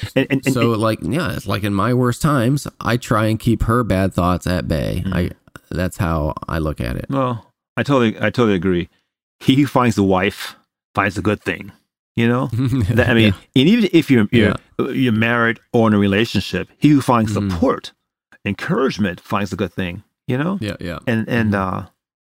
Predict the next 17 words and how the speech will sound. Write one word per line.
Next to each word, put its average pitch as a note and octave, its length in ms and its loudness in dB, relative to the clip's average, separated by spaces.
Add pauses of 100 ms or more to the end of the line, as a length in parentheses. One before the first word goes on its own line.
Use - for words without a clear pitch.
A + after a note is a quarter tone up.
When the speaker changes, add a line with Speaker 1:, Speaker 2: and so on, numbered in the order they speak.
(220)
Speaker 1:
like, C3+ 160 -2
it's - 160 -10
if - 100 -6
it, - 160 -12 (400)
I - 320 -14 (480)
gotta A2 200 -8
say C#3+ 160 -4
this, F2+ 200 -6
I G#2+ 40 -4
was G2+ 100 -4
going A#2 220 2
through G#2+ 100 -2
this, A2+ 220 -2
this - 260 -2
monkey G2+ 400 0
stuff, G2 400 -6
and F#2 320 -4